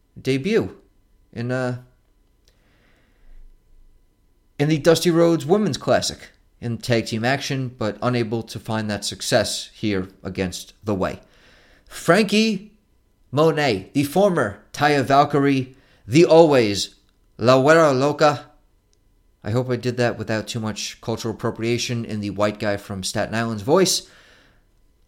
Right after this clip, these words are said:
What just, just so fr-, you think you can't make this division any better, and then you add a talent like Frankie Monet in there with the ring presence, the look,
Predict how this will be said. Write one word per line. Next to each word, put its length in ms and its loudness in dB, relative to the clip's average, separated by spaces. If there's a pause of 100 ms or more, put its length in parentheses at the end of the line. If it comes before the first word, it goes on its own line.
What 400 0
just, 560 -6 (1700)
just 480 0
so 340 8
fr-, 280 -4 (520)
you 220 4
think 440 4
you 120 2
can't 380 10
make 260 2
this 160 2
division 540 2
any 200 0
better, 400 2
and 160 -2
then 160 -2
you 160 -6
add 300 0
a 80 -10
talent 600 -4 (560)
like 180 -4
Frankie 420 0
Monet 460 2
in 100 -2
there 220 -2
with 200 -8
the 80 -2
ring 300 -6
presence, 720 -2 (280)
the 120 2
look, 560 2